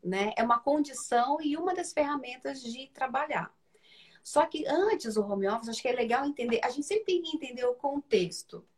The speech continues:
né? Pra gente poder entender. Quando começou a falar assim, "Não, agora a gente vai trabalhar de home office, vai ser ótimo, vai poder fazer o que quiser, vai poder trabalhar de pijama, vai poder ser, foi uma série de coisas assim, vamos ficar com os nossos filhos, vamos abraçar,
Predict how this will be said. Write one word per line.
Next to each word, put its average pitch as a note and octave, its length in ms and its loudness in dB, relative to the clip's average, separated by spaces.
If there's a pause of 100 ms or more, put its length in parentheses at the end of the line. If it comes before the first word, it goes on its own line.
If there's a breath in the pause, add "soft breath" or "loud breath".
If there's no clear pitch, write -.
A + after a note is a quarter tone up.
né? G3+ 220 -2
Pra A3 120 -2
gente A3+ 220 -4
poder A#3 240 0
entender. A3+ 460 0
Quando F4 160 0
começou D#4+ 260 -4
a A#3+ 40 -6
falar C4 160 -6
assim, D#4 80 -2
"Não, C#4 60 0
agora B3+ 160 -2
a C4 40 -6
gente - 80 -20
vai B3 80 -10
trabalhar A#3 240 -4
de A3+ 100 -6
home A3 220 -4
office, A3+ 360 -4
vai A3 120 -2
ser A#3 160 -4
ótimo, A3+ 320 -2
vai A3 100 -6
poder A3+ 240 -6
fazer A3+ 160 -6
o A#3 40 -12
que A#3 120 -16
quiser, A3 460 -4
vai G#3+ 100 -10
poder A3 200 -4
trabalhar A3 280 0
de A3 100 -16
pijama, A3 800 0 (300 soft breath)
vai A3 140 6
poder C4+ 240 0
ser, B3 200 0 (160)
foi E4+ 100 2
uma G4+ 140 6
série F#4+ 360 2
de F#4 100 -4
coisas C#4+ 320 0
assim, A#3 260 -6
vamos B3+ 220 -2
ficar B3+ 220 -4
com B3 80 -10
os A#3 80 -4
nossos A#3 400 -4
filhos, G#3+ 540 -6
vamos A#3 260 -4
abraçar, A3+ 720 -2